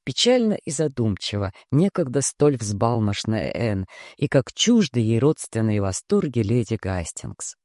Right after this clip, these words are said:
С лордом Стэнли Анна поговорила лишь, когда посланцы парламента уже отъезжали. Ричард Глостер и леди Гастингс неторопливо ехали впереди,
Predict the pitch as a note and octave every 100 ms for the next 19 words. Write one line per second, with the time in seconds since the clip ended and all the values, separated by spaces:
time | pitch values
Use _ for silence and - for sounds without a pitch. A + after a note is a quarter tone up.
0 | _ _ _ _ _ - - E3 E3+ D#3+
1 | E3 - B3 B3 F#3 C#3+ - E3+ E3 D#3
2 | D#3 D3 E3 G#3 A3+ D#3 C#3+ C#3 C#3+ C#3+
3 | D3 - C#3 D3+ C3+ - - D3 E3+ G#3+
4 | D#3+ A2 - - - - _ D3 E3 D#3
5 | C#3+ D3+ A#2+ D#2+ C2+ C2 - _ _ _
6 | _ _ F3+ B3+ - B2+ - A#2 D#3+ A3+
7 | - - D3 - - - - D#3+ C4+ G3
8 | A2+ - G3 F#3+ - D3 - - - _
9 | C3+ A#2 B2+ A#2 G3 A#3+ G#3 E3+ A2+ C3+
10 | - A#2+ A2+ - G#2+ F#2 F2 F#2+ D#2+